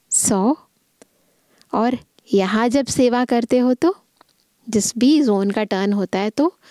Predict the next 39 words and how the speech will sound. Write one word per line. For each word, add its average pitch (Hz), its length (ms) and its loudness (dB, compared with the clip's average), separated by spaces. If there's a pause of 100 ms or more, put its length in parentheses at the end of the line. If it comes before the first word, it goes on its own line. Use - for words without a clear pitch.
(300)
सेवा 196 420 0
के 269 320 -2 (300)
बहुत 208 180 -2
सारे 208 320 0
बा-, 196 220 -4
भाई 208 260 -2
बहनें 196 300 0
आते 190 320 -2
हैं 214 100 0
सेवा 196 260 0
के 208 140 -2
लिए, 220 260 0 (560)
तो 190 60 -2
बाबा 196 320 -2
उनके 214 380 -2
लिए 202 180 2
खास 208 380 -4
कहते 202 340 -4
हैं 208 160 -2
कि, 254 260 0 (720)
और 202 80 2
यहाँ 208 320 0
जब 214 160 -4
सेवा 214 380 0
करते 220 340 -2
हो 233 140 2
तो 320 240 0 (180)
हज़ारों 190 440 -2
की 247 140 -2
सेवा 240 300 0
करते 247 360 -2
हो, 269 160 -4 (1200)
और 190 160 0
हज़ारों 196 600 0
की 285 160 2
सेवा 262 340 0
के 269 160 0
रिटर्न 247 420 2
में 254 300 4